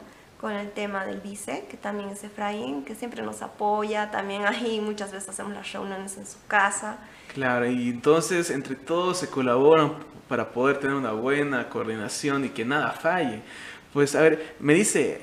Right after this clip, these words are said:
Speaker 2: Ani que, Ceci, te, te encargas del área de marketing.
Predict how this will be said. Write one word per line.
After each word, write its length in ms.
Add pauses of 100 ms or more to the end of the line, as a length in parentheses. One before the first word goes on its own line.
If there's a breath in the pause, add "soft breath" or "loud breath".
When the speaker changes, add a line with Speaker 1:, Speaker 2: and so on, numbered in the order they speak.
Speaker 2:
Ani 340
que, 440
Ceci, 300
te, 300
te 180
encargas 380
del 120
área 200
de 40
marketing. 600